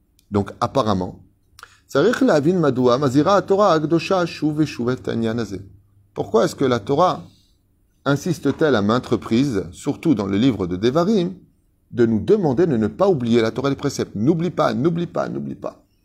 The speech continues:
Et aussi une mitzvah qui est reliée à l'oubli. On n'a pas le temps. Zachor et Yom HaShabbat.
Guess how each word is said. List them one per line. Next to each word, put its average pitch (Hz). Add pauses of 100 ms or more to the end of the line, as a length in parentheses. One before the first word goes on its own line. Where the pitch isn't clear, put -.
(120)
Et 120
aussi 131
une 143
mitzvah 139
qui -
est -
reliée 113
à 104
l'oubli. 113 (2500)
On 120
n'a 120
pas 98
le 85
temps. 165
Zachor 139
et -
Yom 147
HaShabbat. 101